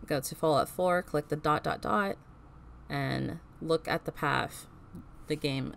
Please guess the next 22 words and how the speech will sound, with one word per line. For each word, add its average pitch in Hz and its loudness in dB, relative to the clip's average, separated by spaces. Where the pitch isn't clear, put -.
is 143 -6
installed 143 -6
to. - -8
If - -4
it's - -4
not 170 2
correct, 165 0
then 180 0
just 170 -2
click 165 2
manually 151 2
set 143 0
location, 139 -4
and 165 0
then 151 2
route 147 2
your 156 6
game 143 0
path 156 0
to 147 2
the 143 0
one 139 -2